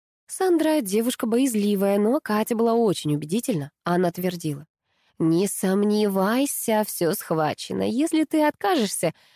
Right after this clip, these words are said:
гран-при без владелицы не останется. Зяма отдаст его другой. Соглашайся, еще и денег сэкономишь. Целый месяц, а то и больше. Поживешь бесплатно на базе, получишь подарки от спонсора».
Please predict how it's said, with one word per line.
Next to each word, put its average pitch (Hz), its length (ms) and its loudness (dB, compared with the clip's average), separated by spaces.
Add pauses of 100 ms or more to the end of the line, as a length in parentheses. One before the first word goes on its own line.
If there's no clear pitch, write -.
гран-при 269 680 2
без 208 200 -2
владелицы 226 680 0
не 165 140 2
останется. 180 760 -4 (420)
Зяма 269 340 2
отдаст 233 340 -2
его 240 160 0
другой. 185 480 -2
Соглашайся, 190 880 0
еще 190 280 -2
и 220 60 0
денег 156 340 -2
сэкономишь. 160 640 -6
Целый 330 480 2
месяц, 233 500 -2 (280)
а 185 140 -4
то 220 140 -2
и 196 140 2
больше. 156 640 -4 (300)
Поживешь 320 360 0
бесплатно 262 400 0
на 185 100 2
базе, 190 280 0 (180)
получишь 196 500 0
подарки 160 380 -2
от 151 140 -2
спонсора». 208 500 -4